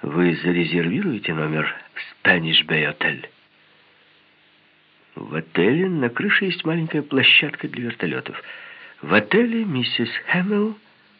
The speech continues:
сможет отдохнуть и прийти в себя. Потное лицо Палмера просветлело. «Великолепная идея!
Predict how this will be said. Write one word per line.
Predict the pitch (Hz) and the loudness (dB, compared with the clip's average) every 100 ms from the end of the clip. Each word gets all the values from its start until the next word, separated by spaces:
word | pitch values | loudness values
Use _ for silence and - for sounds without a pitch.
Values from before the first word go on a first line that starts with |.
| - | -10
сможет | 135 196 - - 131 | -4 -2 -4 -2 -2
отдохнуть | 101 90 104 - 185 240 - | -2 -2 -2 -2 -4 -4 -4
и | |
прийти | 87 90 - | -4 -6 -4
в | - | -6
себя. | - - - _ _ _ _ _ _ _ _ _ _ _ _ _ _ _ _ _ _ _ _ _ _ _ | -8 -10 -14 _ _ _ _ _ _ _ _ _ _ _ _ _ _ _ _ _ _ _ _ _ _ _
Потное | 101 95 - 92 | 0 2 0 2
лицо | 90 90 - 87 - _ | 2 0 -2 -4 -6 _
Палмера | 92 95 98 95 98 95 104 - - | 4 6 4 0 -2 -2 -6 -10 -4
просветлело. | 78 - - 80 82 76 69 62 - - - - - - _ - - - | -4 -4 -6 -6 -4 -6 -6 -8 -12 -20 -20 -20 -20 -20 _ -20 -16 -12
«Великолепная | - - 104 104 - 101 131 180 - 220 - 226 233 226 247 | -6 -4 -4 -4 -4 -4 -2 -2 -4 -6 -8 -8 -6 -4 -4
идея! | 277 311 302 160 95 - - | 0 0 0 -2 -6 -8 -12